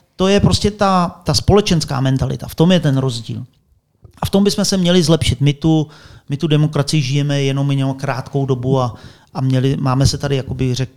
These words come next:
asi i dobře. Teď máme možná horší nějakou periodu před sebou, ale měli jsme se doteďka jako velmi dobře. Takže proto se říká, že hokej hrajou už jenom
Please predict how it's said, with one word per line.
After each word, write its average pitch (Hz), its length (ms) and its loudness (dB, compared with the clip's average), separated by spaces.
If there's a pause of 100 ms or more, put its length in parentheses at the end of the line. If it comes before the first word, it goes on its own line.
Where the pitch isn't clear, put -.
(220)
asi - 220 -4
i 180 100 -4
dobře. 127 340 -4
Teď 139 160 -14
máme 127 260 -6
možná 123 240 -6
horší 123 480 -8
nějakou 135 260 -6
periodu 151 400 2
před 160 220 -4
sebou, 180 140 -2
ale 147 80 2
měli 143 160 6
jsme 143 120 0
se 139 140 -4
doteďka 131 340 -6
jako 123 160 -8
velmi 123 280 -2
dobře. 113 340 -12
Takže 113 260 -12 (500)
proto 123 420 -2 (920)
se - 180 -8
říká, 127 340 -6
že 117 140 -6
hokej 127 300 2
hrajou 123 240 4
už 131 180 -4
jenom 123 260 2